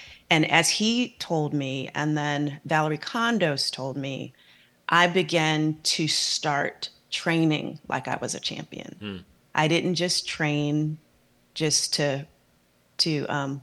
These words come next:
Speaker 1: get by and, and, you know, you wanna stay on the beam and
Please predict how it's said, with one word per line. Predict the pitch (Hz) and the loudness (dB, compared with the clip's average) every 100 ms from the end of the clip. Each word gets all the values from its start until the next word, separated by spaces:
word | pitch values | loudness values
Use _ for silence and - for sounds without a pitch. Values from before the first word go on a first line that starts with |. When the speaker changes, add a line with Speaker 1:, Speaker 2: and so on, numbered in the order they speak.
| - | -4
Speaker 1:
get | 156 - | -2 0
by | 147 139 135 | 0 2 2
and, | 139 135 - - | 0 -4 -8 -8
and, | - 135 - | -6 -6 -6
you | - | -2
know, | 147 | 0
you | 160 | 2
wanna | 156 151 | 2 2
stay | 151 156 | 0 0
on | 135 135 | -2 -4
the | |
beam | - 131 139 131 | -6 -6 -6 -8
and | - | -10